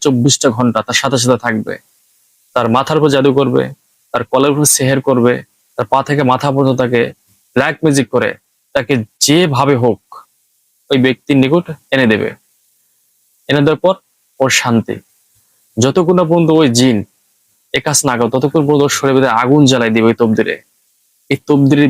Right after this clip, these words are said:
বিষয় যদি আমি বলতে যাই যে তবদির কিভাবে কাজ করে, একটা বীজ যদি আপনি মাটিতে বপন করেন, সেটা গজে উঠতে কিন্তু ন্যূনতম সাত দিন বা দুই তিন দিন বা পনেরো দিন সময় লাগে, একটু সময় লাগে। তবদির বিষয়টা হলো এরকমের। কিন্তু যে সমস্ত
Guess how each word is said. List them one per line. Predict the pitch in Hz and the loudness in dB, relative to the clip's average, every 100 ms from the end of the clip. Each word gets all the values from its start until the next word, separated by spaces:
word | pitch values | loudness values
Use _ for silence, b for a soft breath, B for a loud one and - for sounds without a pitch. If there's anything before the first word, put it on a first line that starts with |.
| 127 | 2
বিষয় | - 143 | 0 0
যদি | 135 135 | 2 2
আমি | 117 123 | 0 2
বলতে | 123 117 120 | 0 0 0
যাই | 127 113 | 0 0
যে | 120 - | -2 0
তবদির | 139 131 135 | -2 0 -2
কিভাবে | - 135 127 127 127 | 0 0 2 0 -2
কাজ | 123 - 127 | -2 -2 -2
করে, | 113 98 - b b | -2 -4 -12 b b
একটা | 127 131 117 | -4 0 2
বীজ | 160 170 | 4 4
যদি | 170 | 2
আপনি | 156 151 | 2 2
মাটিতে | 123 123 120 123 | 0 -2 0 0
বপন | 156 170 143 | 0 -2 0
করেন, | 131 127 151 | 0 0 -4
সেটা | 151 139 139 127 | -4 -2 -2 0
গজে | 127 135 147 | 0 2 2
উঠতে | 131 165 165 | 2 -2 0
কিন্তু | 170 | 2
ন্যূনতম | 160 170 170 151 - | 4 2 0 -2 -2
সাত | 143 123 | -2 0
দিন | 127 123 | 2 2
বা | 123 | 2
দুই | 131 131 | 0 0
তিন | 135 131 | 0 0
দিন | 123 | 0
বা | 123 - b b b | 0 -2 b b b
পনেরো | _ 160 151 | _ 2 2
দিন | - - | 0 -2
সময় | 170 160 | 0 0
লাগে, | 117 110 101 - _ _ _ _ - | 0 -2 -4 -8 _ _ _ _ -8
একটু | 175 190 - | -4 -2 0
সময় | 170 160 120 | 0 2 0
লাগে। | 107 104 _ B _ | 0 -4 _ B _
তবদির | 156 151 165 151 | -2 2 2 2
বিষয়টা | 147 160 | 0 -2
হলো | 160 135 | 0 2
এরকমের। | 123 120 113 101 - _ _ _ _ _ _ _ _ | 0 0 -2 -2 -8 _ _ _ _ _ _ _ _
কিন্তু | 156 143 | 2 2
যে | 135 | 2
সমস্ত | 170 151 | 0 0